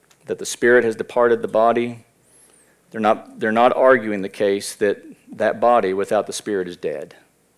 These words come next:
They say, "He's dead," or, "She's dead. He's not there." Now, there are those who <laughs> want to stretch the context of this and say, "Yeah, but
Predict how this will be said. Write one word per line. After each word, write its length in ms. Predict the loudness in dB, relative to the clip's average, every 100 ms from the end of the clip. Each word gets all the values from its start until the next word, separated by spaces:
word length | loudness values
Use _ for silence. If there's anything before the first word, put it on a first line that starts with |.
| _ _ _ _ _ _
They 140 | -4 -4
say, 640 | 2 6 6 4 0 -8 _ _ _ _ _ _
"He's 160 | -10 6
dead," 460 | 8 10 8 0 -20 _ _ _ _ _
or, 300 | -2 -2 -2
"She's 260 | -8 -8 -2
dead. 480 | 6 6 6 2 -14 _ _ _ _ _ _ _ _ _ _ _ _ _ _ _ _
He's 140 | -10
not 180 | -6 2
there." 420 | 4 4 0 -8 -20 _ _ _ _ _ _ _ _ -20 -20 _ -2
Now, 140 | 4
there 140 | 8
are 120 | 10 12
those 360 | 12 12 10
who 120 | 4 -2 -6 -18
<laughs> 240 | -20 _
want 300 | -2 0 0 0
to 140 | 0
stretch 560 | 0 4 4 4 -4 -12
the 80 |
context 680 | -8 -2 -2 -2 -2 -4 -4
of 140 | -8 0
this 280 | 0 0
and 120 | -4 -4
say, 340 | 2 2 0 -10 -18 -6
"Yeah, 340 | 2 4 4
but 640 | 2 0 -2 -4 -6 -10